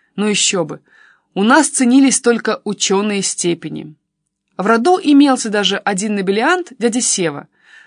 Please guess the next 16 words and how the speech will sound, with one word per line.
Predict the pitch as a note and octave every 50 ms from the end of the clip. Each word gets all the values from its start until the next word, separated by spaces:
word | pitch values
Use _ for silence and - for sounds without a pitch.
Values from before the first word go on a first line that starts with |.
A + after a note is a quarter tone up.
| - -
двоюродный | E3+ G3 G#3 G#3 A3 A3 G3+ F#3+ F3+ G3 F#3
брат | E3+ A3 B3+ C4 A3
дедушки, | F#3 F#3 F#3 E3+ D3+ D#3 - - _ - E3 D#3 _ _ _ _ _ _ _ _ _ _ _ _ _ _ _ _ _ _ _ _ _ _ _ _ -
умерший | A#3 A3+ G#3 F#3+ F#3+ G3+ A#3 C4+ D4+ C#4 - - - - G3+ F#3+ F3+ - - -
еще | - F3 E3+ G#3 F#3 - - B3 A#3+
до | G#3+ A3
нашего | F#3+ F#3+ F#3 F#3 - - G3+ F3+ F3+
рождения. | F3 F3 D#3+ D3 D3+ D#3+ D#3 D3+ D#3 D#3 D#3 D#3 D3+ _ _ _ _ _ _ _ _ _ _ _ _ _ _ _ -
Ну, | - C4 D#4+ E4 D#4 - - _ _ _ _
и | - A#3+
семейству | A3 - - A3 G#3+ A3+ B3 C4 B3 - - - F#3 F3+ F3 -
ужасно | - G#3+ F#3 G#3 G#3 G#3 - G#3 F#3
хотелось, | - F#3+ F#3 - - - A3 G#3 F#3+
чтобы | - - G3+ F#3+ G3 G3
Венька | F3+ E3 A#3 C#4+ D#4 C#4+ C4+ G#3+ F#3+
стал | - - - G#3 G#3 G#3+ G3+